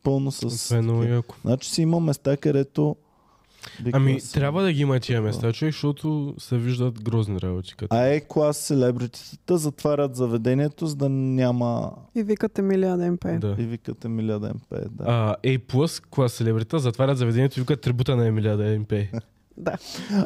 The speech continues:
Speaker 1: А, с нощи ни се случи нещо много забавно, защото разхождахме кучетата, ма то това дали е-, не, това е още човешка клюка. А, срещнахме друг човек с две кучета по улицата.
Speaker 2: Така.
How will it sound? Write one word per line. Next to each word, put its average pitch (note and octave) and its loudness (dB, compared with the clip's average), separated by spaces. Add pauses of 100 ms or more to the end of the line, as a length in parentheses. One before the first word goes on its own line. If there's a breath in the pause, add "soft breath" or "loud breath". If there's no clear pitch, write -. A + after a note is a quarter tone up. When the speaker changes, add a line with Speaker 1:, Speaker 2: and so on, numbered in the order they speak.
Speaker 1:
А, D3 2
с - -14
нощи C#3+ 0
ни F#3 2
се C#3+ -4
случи C#3+ 2
нещо C3 0
много B2 4
забавно, A#2 0
защото C#3 0
разхождахме B2+ 0
кучетата, - -4
ма C#3+ 0 (240)
то C3 -8
това C3 0 (120)
дали B2+ 2
е-, D3+ 2 (160)
не, B2+ 2
това C3 0
е D3 2
още C#3 -2
човешка A2+ -4 (720 loud breath)
клюка. G2+ -12 (280 loud breath)
А, A2 -2 (260)
срещнахме D#3+ 0
друг B2+ -2
човек C3+ 0
с C3+ -2
две B2 0
кучета - -4 (320)
по G#2 -6
улицата. G2+ -2
Speaker 2:
Така. B2 -6